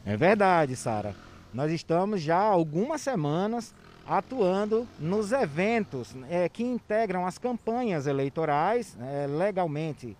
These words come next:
autorizadas, e já registramos algumas ocorrências, inclusive,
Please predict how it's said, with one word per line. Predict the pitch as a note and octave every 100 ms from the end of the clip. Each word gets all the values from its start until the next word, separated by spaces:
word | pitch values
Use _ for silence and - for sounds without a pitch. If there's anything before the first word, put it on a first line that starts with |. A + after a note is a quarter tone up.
| -
autorizadas, | C#3+ F#3+ D#3 C#3+ C3 B2+ A#2+ A#2 C#3 F3 G#3 - - - - -
e | F#3 G#3+ A#3+ B3
já | F#3+ B3
registramos | C4 B3 C4 B3 B3 C4+ B3
algumas | A#3 A#3 G3 D4 D4
ocorrências, | G3 F#3+ F3+ D3+ E3+ G#3 F#3 D#3
inclusive, | D#3 D3+ C#3 C3+ F3 G#3 G#3+